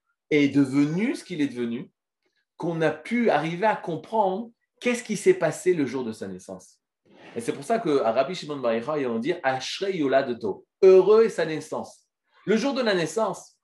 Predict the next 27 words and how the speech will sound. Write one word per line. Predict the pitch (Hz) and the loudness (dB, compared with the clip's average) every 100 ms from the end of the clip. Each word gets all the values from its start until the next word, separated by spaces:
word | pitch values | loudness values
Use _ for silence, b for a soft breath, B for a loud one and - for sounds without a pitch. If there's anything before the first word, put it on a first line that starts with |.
| _ _ _ _ _ | _ _ _ _ _
alors | 202 247 233 202 | -4 0 0 2
c'est | 202 | 2
vrai | 165 170 175 | 4 2 2
qu'il | 170 151 | -2 -2
y | 135 127 117 110 107 | 0 0 -2 -4 -6
a | |
des | 107 | -8
grandes | 107 160 175 165 139 120 101 95 - | -4 0 2 0 -2 -6 -10 -12 -10
personnes | 113 - - 98 85 | -10 -6 0 0 0
qui | - - | -6 -10
peuvent | - 127 | -6 -4
voir | 110 139 175 - | -2 0 0 -2
par | 117 110 | -4 -6
prophétie | - 139 185 - 175 170 | -8 -8 -8 -12 -16 -10
qu'est-ce | 156 | -10
qui | 147 | -8
va | 135 | -8
devenir | 131 139 143 | -6 -6 -6
cet | 127 113 | -6 -8
enfant. | 95 95 | -8 -12
C'est | - | -14
ce | - | -20
qui | - | -14
s'est | 110 | -8
passé | 127 143 | -6 -6
pour | 131 | -6
Moshe. | 151 156 | -6 -4